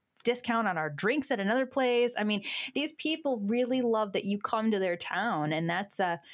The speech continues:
so for me, I love going to small towns 'cause I like the red carpet and, um, the red carpet feel and the V I P feel. And it, going to small towns is a great place to do it 'cause they,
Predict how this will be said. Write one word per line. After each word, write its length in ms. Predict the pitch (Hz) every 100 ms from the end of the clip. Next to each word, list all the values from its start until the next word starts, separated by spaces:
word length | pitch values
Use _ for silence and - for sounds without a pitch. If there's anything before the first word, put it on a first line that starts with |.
| - -
so 120 | -
for 120 | 220
me, 360 | 226 302 247 208
I 220 | 196 190
love 160 | 214 196
going 140 | 180
to 60 | 170
small 200 | 170 165
towns 300 | - 165 165
'cause 180 | 156 - -
I 120 | 175
like 220 | 165 151
the 80 | 151
red 180 | 147 147
carpet 380 | 147 143 185 - _
and, 520 | 165 156 151 160 170 - -
um, 460 | 196 175 170 170 175
the 100 | 180
red 160 | 180 -
carpet 260 | 175 -
feel 240 | - 190 233
and 80 |
the 40 | 214
V 180 | 196 180
I 40 |
P 200 | - 202
feel. 280 | 202 185 220
And 120 | 196 202
it, 80 | -
going 180 | 202 262
to 40 |
small 180 | 269 226
towns 200 | 220 269
is 60 | 240
a 40 |
great 180 | 180 202
place 180 | 208 190
to 60 | 170
do 120 | 247
it 160 | - - _ -
'cause 140 | 214 202
they, 340 | 170 202 208